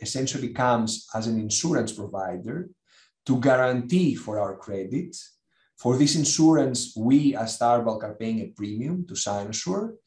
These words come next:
And essentially, the, the bank is able then to get Sinosure as a credit versus getting Star Bulk as a credit, and therefore is able to provide very competitive financing terms.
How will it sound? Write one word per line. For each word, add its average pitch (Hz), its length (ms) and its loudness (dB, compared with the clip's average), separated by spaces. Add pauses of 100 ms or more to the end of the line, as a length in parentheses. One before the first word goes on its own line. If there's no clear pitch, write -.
(380)
And 131 240 0
essentially, 175 1040 2
the, 120 560 -4
the 117 120 -4
bank 147 600 0 (160)
is 110 180 -6
able 139 340 0
then 131 480 -4 (340)
to 120 80 -4
get 139 520 0 (300)
Sinosure 147 720 0
as 98 80 -8
a 95 80 -8
credit 110 640 -6
versus 120 320 -6
getting 110 260 -6
Star 151 320 2
Bulk 101 180 -8
as 95 120 -12
a - 60 -14
credit, 101 520 -8 (540)
and 123 240 0
therefore 170 840 2
is 123 180 -6
able 139 320 0
to 131 80 -8
provide 117 600 -2
very 117 220 -2
competitive 113 580 -6
financing 110 540 -4
terms. - 580 -12